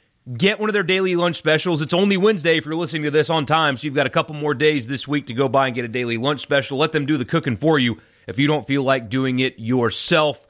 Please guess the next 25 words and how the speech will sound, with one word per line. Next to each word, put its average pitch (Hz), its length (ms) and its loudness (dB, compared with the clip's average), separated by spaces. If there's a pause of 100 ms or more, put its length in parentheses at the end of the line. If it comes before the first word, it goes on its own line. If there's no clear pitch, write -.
(260)
So 131 140 -6
stop 202 260 0
by 196 100 4
and 185 80 -2
see 185 140 -10
Greg. 143 440 0
Tell 185 220 2
him 185 60 0
we 180 100 -2
sent 143 320 -2
you. 127 160 -4
L 175 220 4
B's 139 500 0
there 170 280 4
in 160 60 -2
Oxford, 135 420 -2
the 110 40 -8
best 147 240 0
place 139 300 0
in 123 80 -2
Mississippi 120 480 -2
to 104 60 -2
buy 127 320 2
your 113 520 -2
meat. 135 380 0